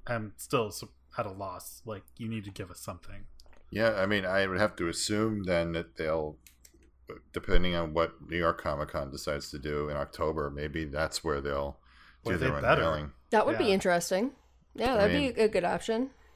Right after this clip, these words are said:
Speaker 2: I mean, we're, we're, I mean, they kinda, if they, if they want a big venue to do it, that's the only un-, one
Speaker 1: That's it.
Speaker 2: left really before the end of the year.
Speaker 1: Yep. Yep. So yeah, and then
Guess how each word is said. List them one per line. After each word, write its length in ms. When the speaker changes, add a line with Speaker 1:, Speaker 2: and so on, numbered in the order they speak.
Speaker 2:
I 80
mean, 140
we're, 200
we're, 240
I 80
mean, 400
they 80
kinda, 480
if 140
they, 80
if 120
they 100
want 240
a 40
big 260
venue 340
to 100
do 220
it, 180
that's 240
the 80
only 200
un-, 120
one 80
Speaker 1:
That's 240
it. 40
Speaker 2:
left 240
really 200
before 260
the 140
end 120
of 100
the 60
year. 260
Speaker 1:
Yep. 220
Yep. 200
So 200
yeah, 400
and 100
then 180